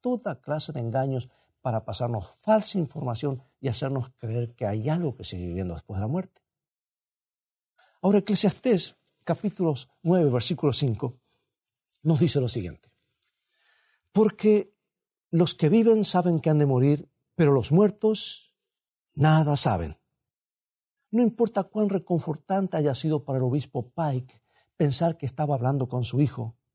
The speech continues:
o cuán convincente sea la información que se da en las sesiones, Dios dice: "Los muertos nada saben,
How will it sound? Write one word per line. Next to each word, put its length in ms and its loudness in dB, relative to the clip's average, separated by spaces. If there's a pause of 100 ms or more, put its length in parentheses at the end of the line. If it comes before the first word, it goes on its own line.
(520)
o 180 0
cuán 220 0
convincente 760 0
sea 180 0
la 60 0
información 840 -2
que 140 -4
se 140 -4
da 120 0
en 80 -2
las 140 -6
sesiones, 600 -2 (680)
Dios 180 4
dice: 280 0
"Los 200 -4
muertos 760 -2
nada 480 -2
saben, 460 -2